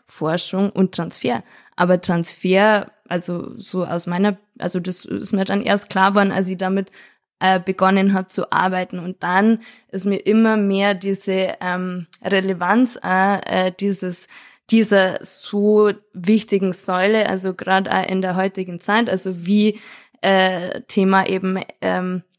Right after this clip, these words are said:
Informationsfilterung oder was ist überhaupt Wahrheit <laughs> oder, ähm,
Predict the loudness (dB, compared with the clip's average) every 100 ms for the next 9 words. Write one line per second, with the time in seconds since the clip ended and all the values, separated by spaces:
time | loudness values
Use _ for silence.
0 | _ _ _ 2 2 4 2 0 -2 -6
1 | -6 -6 2 4 2 0 -2 -2 -2 -2
2 | -2 -4 -2 -2 2 2 2 0 -6 -12
3 | -6 -2 -2 -2 -6 -8 -6 -6 -4 -6
4 | -6 _ -18 -4 2 2 4 4 4 2
5 | 0 2 4 4 4 2 0 -4 -12 -12
6 | -4 2 4 4 4